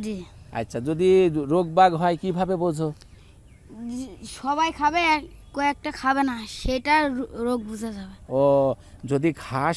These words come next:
Speaker 2: না খায়,
Speaker 1: হ্যাঁ।
Speaker 2: এই, এই যে এইভাবে চুপ মেরে ঝিম
Speaker 1: হ্যাঁ।
Speaker 2: ধরে যদি বসে থাকে,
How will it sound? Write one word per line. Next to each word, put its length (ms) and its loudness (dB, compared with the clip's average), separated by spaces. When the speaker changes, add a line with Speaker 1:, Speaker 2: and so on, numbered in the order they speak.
Speaker 2:
না 240 2
খায়, 400 2
Speaker 1:
হ্যাঁ। 500 -8
Speaker 2:
এই, 80 4
এই 140 2
যে 60 0
এইভাবে 260 2
চুপ 500 4
মেরে 220 2
ঝিম 160 2
Speaker 1:
হ্যাঁ। 80 0
Speaker 2:
ধরে 200 2
যদি 200 2
বসে 260 0
থাকে, 220 -2